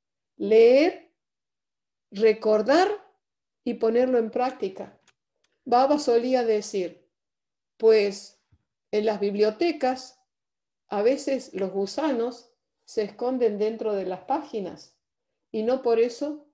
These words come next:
tienen conocimiento. Así que, eh, la vida es muy corta, pues, eh, tenemos que elegir bien lo que vamos a leer, aprenderlo, memorizarlo, digamos así, internalizarlo,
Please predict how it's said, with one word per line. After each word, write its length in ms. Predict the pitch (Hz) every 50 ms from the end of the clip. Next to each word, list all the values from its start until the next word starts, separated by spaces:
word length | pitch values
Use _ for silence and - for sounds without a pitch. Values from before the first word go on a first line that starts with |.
| _ _ _
tienen 320 | - 214 214 208 202 190
conocimiento. 920 | 190 190 180 175 175 170 - - 170 170 170 170 175 175 160 - - - _ _ _ _ _ _ _ _ _ _ _ _ _ _ _ _ _ _ _ -
Así 340 | 196 196 - 240 240 233
que, 420 | - 233 - - - - _ _ _ _ _ _ _ _ _ _ _ _
eh, 380 | - 180 180 185 180 175 175 -
la 140 | - 190 185
vida 260 | 202 254 294 294 285
es 80 | 269 254
muy 240 | 240 240 240 233 233
corta, 600 | - 269 269 233 - - - 175 165 - _ _ _ _ _ _ _ _ _
pues, 400 | - 190 185 185 175 165 - -
eh, 260 | - - - - _ _
tenemos 420 | - 190 196 208 226 240 240 233
que 120 | - 220 196
elegir 480 | 190 185 180 180 - - 208 190 185
bien 460 | 170 185 190 214 240 277 339 370 - _ _ _ _ _ _ _
lo 220 | - 190 185 185
que 140 | 185 185 175
vamos 400 | 175 190 196 196 196 185 - -
a 60 | 175
leer, 320 | 165 170 165 165 165 160 - _ _ _ _ _ _ _ _ _ _ _ _
aprenderlo, 920 | - 175 165 - 175 175 175 175 180 208 233 247 254 254 247 262 269 269 - _ _ _ _ _ -
memorizarlo, 1160 | 196 202 196 196 190 190 185 185 190 190 185 - - - 247 254 254 254 254 247 240 233 220
digamos 460 | 220 220 226 233 240 240 233 220 202
así, 480 | 196 196 - 190 185 185 - - _ _
internalizarlo, 2000 | 269 285 294 277 269 254 - - 254 240 240 226 233 233 226 226 226 233 226 226 226 220 214 214 214 202 196 - - 247 226 214 208 196 180 170 175 165 -